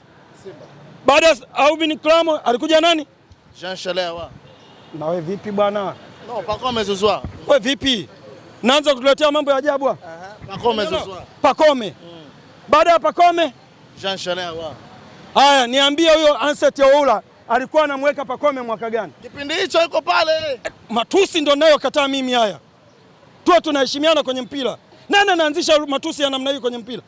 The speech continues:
Speaker 2: Yaani Anicet Oura anamweka Pacome nje. Alafu we, Pacome anaenda kwa M V P. Wewe unaona inakuja? Nakuuliza wewe.
Speaker 1: Si baada ya kijana kuwa majeruhi?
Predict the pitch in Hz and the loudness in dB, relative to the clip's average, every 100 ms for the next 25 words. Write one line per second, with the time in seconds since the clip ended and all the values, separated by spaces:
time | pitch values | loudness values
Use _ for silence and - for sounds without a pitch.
0 | _ _ - _ _ _ - - 339 392 | _ _ -20 _ _ _ -16 2 4 4
1 | 370 330 - - - 339 - 339 - 311 | 2 -2 -8 -12 0 0 2 -2 4 4
2 | 359 349 302 285 339 311 285 269 320 302 | 6 4 4 2 2 2 0 2 4 4
3 | 285 294 208 156 _ - 311 320 330 285 | 2 0 -4 -12 _ 0 2 4 2 2
4 | 277 359 381 320 311 320 339 302 247 269 | -2 2 2 4 0 2 4 2 0 -6
5 | 294 165 - - 320 349 320 330 294 277 | -6 -8 -18 0 4 6 4 2 -2 -4
6 | 269 151 - - - _ _ _ _ _ | -8 -12 -20 -20 -20 _ _ _ _ _
7 | _ - 339 339 381 415 349 320 359 330 | _ 2 2 4 2 4 4 4 4 4
8 | 311 247 233 220 226 285 254 202 240 302 | 4 2 -2 -16 -14 -14 -16 -14 -12 -12
9 | 269 214 202 190 196 277 508 359 | -14 -16 -18 -14 -14 -12 -12 -12